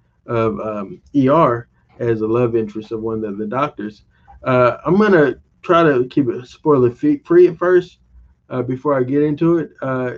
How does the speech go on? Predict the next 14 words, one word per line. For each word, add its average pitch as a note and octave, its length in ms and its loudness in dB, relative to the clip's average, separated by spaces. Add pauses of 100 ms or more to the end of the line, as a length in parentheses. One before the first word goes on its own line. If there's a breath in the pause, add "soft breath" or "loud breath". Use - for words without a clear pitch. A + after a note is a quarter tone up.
(140)
but C3+ 160 -4
I C3 100 -4
do D#3+ 200 0
wanna, D3+ 560 0 (680)
I - 40 -6
wanted F3 380 0
to B2+ 60 -4
show D3 280 0
you C3 460 -2 (160)
the A#2+ 260 -12 (100)
opening D#3 420 0
scene B2 560 -2 (1000)
to, B2+ 460 0
uh, A2 440 -6